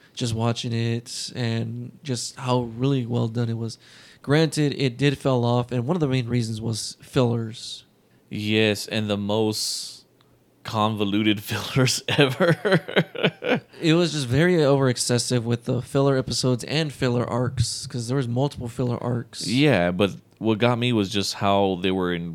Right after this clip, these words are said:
Speaker 2: random different timelines,
Speaker 1: Mm-hmm.
Speaker 2: and it, it just made it so confusing sometimes.
Speaker 1: Yeah.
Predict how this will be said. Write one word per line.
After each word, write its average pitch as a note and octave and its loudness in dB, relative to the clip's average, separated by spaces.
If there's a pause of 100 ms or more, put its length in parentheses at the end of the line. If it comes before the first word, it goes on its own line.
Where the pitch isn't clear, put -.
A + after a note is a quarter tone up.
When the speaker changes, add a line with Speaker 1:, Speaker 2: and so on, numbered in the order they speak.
(120)
Speaker 2:
random G#2 -2
different G2 -4
timelines, G#2 0
Speaker 1:
Mm-hmm. F2+ -4
Speaker 2:
and E2+ -4
it, G#2+ 0
it A2 2
just G#2+ -2
made G2+ -2
it F2 -4
so G#2 -2
confusing G2 -2
sometimes. G2+ -2
Speaker 1:
Yeah. C3+ -2